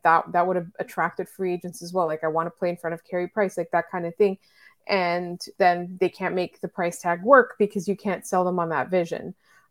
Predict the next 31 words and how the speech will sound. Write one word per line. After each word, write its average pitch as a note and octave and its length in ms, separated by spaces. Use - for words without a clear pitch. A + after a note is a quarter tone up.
Uh, F3+ 260
so F#3 340
for G3+ 220
me, G#3+ 240
I - 80
think G3+ 360
that's E3+ 240
the F#3+ 100
biggest F3 240
thing E3+ 160
too. F3 300
So F3 380
we A3 120
didn't A#3 140
have A#3+ 160
a A3+ 60
definitive, G3+ 560
definitive G#3 520
answer G3+ 420
other G3 280
than, F#3 200
yes, F#3 280
the G3+ 100
Canadiens F#3+ 420
should - 200
at F3+ 120
least G3 300
open F#3+ 280
talks G3+ 400
with C4 160
Monahan D4 580